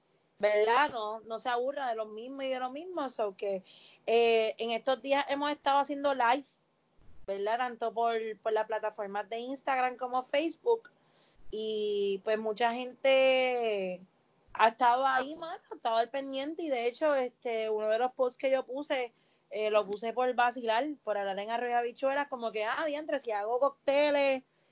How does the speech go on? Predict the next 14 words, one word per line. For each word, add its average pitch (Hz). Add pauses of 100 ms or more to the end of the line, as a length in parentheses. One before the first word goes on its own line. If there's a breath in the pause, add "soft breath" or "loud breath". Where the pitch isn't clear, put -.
(100)
eh, 220
¿quién 220
se 262
une, 277
mano? 247
Y 269
lo 214
compartió 208
un 208
montón 269
de 311
gente 269
y 294
escribió, 226